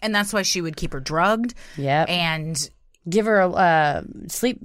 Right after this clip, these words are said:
Speaker 2: medication in the
Speaker 1: Mm-hmm.
Speaker 2: daytime when people would try to talk to her. She'd be like, "Oh, yeah."
Speaker 1: Yeah, so she comes across as maybe not as
Speaker 2: She's drowsy, but
Speaker 1: as
Speaker 2: really she sounds like she's developmentally
Speaker 1: Yeah,
Speaker 2: challenged.
Speaker 1: exactly.
Speaker 2: Yeah.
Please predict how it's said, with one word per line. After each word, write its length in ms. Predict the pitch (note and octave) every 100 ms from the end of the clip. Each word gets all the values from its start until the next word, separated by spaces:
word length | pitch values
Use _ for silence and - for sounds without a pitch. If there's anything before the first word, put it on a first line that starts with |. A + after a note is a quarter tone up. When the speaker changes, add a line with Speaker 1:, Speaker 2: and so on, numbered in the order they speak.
| -
Speaker 2:
medication 580 | F#3+ F3 E3+ F3+ F3+ F3
in 80 | F#3
the 60 |
Speaker 1:
Mm-hmm. 40 | A3+
Speaker 2:
daytime 340 | F#3+ G3 F3
when 120 | E3 E3
people 240 | F#3 F3
would 100 | E3+
try 140 | F3+
to 60 | D#3+
talk 220 | F3 E3+
to 80 | F3
her. 60 | D#3
She'd 220 | - E3
be 100 | D3+
like, 160 | D3 C#3
"Oh, 40 |
yeah." 480 | D3+ G3 A3 F#3+ G#3
Speaker 1:
Yeah, 300 | B3+ F#3+ F3
so 100 | A3+
she 160 | A3 A3+
comes 260 | A3+ G#3
across 400 | A3 G3+ E3+ F3+
as 140 | G3+ F3+
maybe 340 | E3 E3+ F#3
not 240 | E3 E3
as 160 | F3 E3+
Speaker 2:
She's 160 | G#3 -
drowsy, 540 | G#3+ A3+ F3 D#3+ D#3
but 200 | F3 F3+
Speaker 1:
as 60 | F#3
Speaker 2:
really 320 | A#3 G#3+ F3+
she 160 | - F#3
sounds 320 | F#3 F3 E3
like 140 | E3
she's 180 | - D#3+
developmentally 440 | D#3+ D#3+ D3+ D#3
Speaker 1:
Yeah, 120 | G#3 F#3
Speaker 2:
challenged. 280 | F3 D3
Speaker 1:
exactly. 300 | D3+ F3+ -
Speaker 2:
Yeah. 120 | -